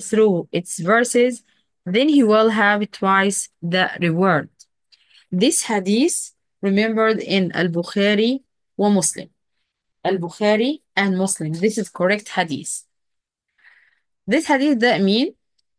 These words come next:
who can recite the Holy Quran. Perfect. Following and reading Quran and reciting the Holy Quran, Allah subhanahu wa ta'ala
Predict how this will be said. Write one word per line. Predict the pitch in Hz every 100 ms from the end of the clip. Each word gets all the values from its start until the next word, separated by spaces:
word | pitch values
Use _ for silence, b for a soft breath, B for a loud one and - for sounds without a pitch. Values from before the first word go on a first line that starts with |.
| _ _ _ _ _ _ _ _ _ _ _ -
who | 277 294
can | - 254
recite | 247 233 - 247 240
the | 220
Holy | 233 240
Quran. | - 220 135 156 - _ _ _ _ _ _ _ _ _ -
Perfect. | 247 220 220 240 _ - _ _ _ _ _ _
Following | - 247 247 233 -
and | 190
reading | 196 220 214 202 -
Quran | 180 175 190
and | 156 165
reciting | 165 160 190 208 196 175
the | 160
Holy | 185 196
Quran, | - 170 160 202 370 _ _ _ _ _ _ _ -
Allah | 170 190 240
subhanahu | 226 208 220 226 226
wa | 208
ta'ala | 196 190 202 226